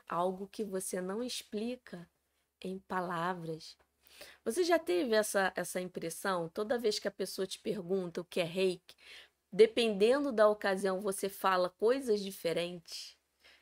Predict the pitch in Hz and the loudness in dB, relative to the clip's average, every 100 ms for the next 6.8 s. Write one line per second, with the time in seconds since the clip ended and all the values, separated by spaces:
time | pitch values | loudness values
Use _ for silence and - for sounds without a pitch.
0 | _ 180 196 220 - - - _ - 180 | _ -4 -2 -2 -8 -20 -20 _ -2 0
1 | 208 233 - 202 208 - - 233 196 - | 2 0 0 -2 -2 -4 -2 -2 -4 2
2 | 403 453 349 302 240 262 302 254 247 349 | 4 6 4 4 4 2 2 0 0 0
3 | 330 262 180 175 196 240 240 202 196 208 | 0 -2 0 2 4 4 2 0 -2 -4
4 | 240 - 220 233 247 240 247 240 392 - | -6 -4 0 0 0 -2 -2 -4 -4 -6
5 | 339 - 233 226 233 233 233 214 196 196 | -6 -4 -2 -2 0 -4 -4 -4 -4 -6
6 | - 196 165 165 156 170 - - | -8 -8 -4 -2 -2 -6 -12 -16